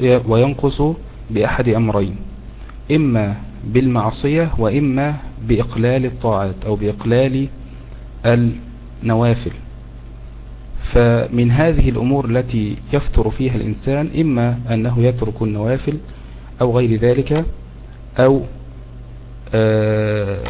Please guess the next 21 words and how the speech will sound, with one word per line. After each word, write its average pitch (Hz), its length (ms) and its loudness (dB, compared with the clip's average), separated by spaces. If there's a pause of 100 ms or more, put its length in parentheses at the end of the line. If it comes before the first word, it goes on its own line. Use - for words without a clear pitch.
(840)
يقع 123 360 4
في 123 140 2
المعاصي، 101 560 -2 (240)
فهذا 143 560 4 (760)
يدخل 107 540 2 (460)
أو 110 360 6
يدخل 117 420 2
صاحبه 127 720 2
في 143 140 6
الفتور، 120 460 4 (760)
يدخل 120 340 0
صاحبه 127 640 2 (180)
في 139 100 4
الفتور، 110 560 0
يفتر 123 400 2
عن 117 160 4
العلم 113 320 2 (120)
ويتركه، 113 840 0 (560)
ويترك 117 1040 4 (260)
العمل 113 640 2 (720)
ويترك 117 680 2